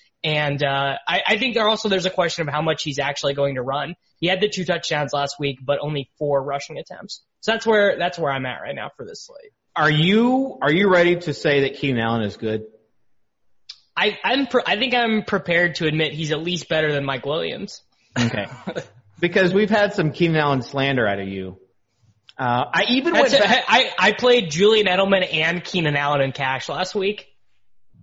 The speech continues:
Speaker 2: I, well, speaking of,
Speaker 1: I feel,
Speaker 2: I went,
Speaker 1: I feel like
Speaker 2: I
Speaker 1: a
Speaker 2: went
Speaker 1: brand
Speaker 2: back,
Speaker 1: new man.
Speaker 2: I went back because, um, we had a bet. You said Randall Cobb, and I said I would take Preston Williams straight up. And then you gave me two points,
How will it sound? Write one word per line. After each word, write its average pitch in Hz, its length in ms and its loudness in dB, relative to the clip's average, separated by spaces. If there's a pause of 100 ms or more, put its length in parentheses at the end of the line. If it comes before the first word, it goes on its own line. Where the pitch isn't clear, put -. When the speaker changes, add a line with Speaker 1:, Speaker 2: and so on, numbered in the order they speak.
(960)
Speaker 2:
I, 156 180 -2
well, 175 340 4
speaking 220 400 0
of, 165 120 4
Speaker 1:
I - 60 0
feel, 285 80 6
Speaker 2:
I 277 60 6
went, 202 160 4
Speaker 1:
I - 20 2
feel 285 120 2
like 269 120 6
Speaker 2:
I - 20 8
Speaker 1:
a 220 40 10
Speaker 2:
went 262 120 6
Speaker 1:
brand 180 200 4
Speaker 2:
back, 185 100 2
Speaker 1:
new 160 80 0
man. 165 340 0
Speaker 2:
I 190 40 4
went 220 260 2
back 160 320 2
because, 151 800 2
um, 131 600 2 (540)
we 165 140 0
had 185 160 4
a 139 80 0
bet. 180 480 2
You 160 200 -2
said 180 240 2
Randall 160 280 2
Cobb, 185 300 2
and 135 60 2
I 127 40 0
said 131 200 -2
I 139 140 2
would 147 220 -4
take 143 260 -2
Preston 139 320 -2
Williams 131 280 0
straight 135 220 -2
up. 165 220 -4 (540)
And 127 480 0
then 165 180 4
you 151 140 0
gave 147 200 4
me 139 140 0
two 147 220 -2
points, 180 480 0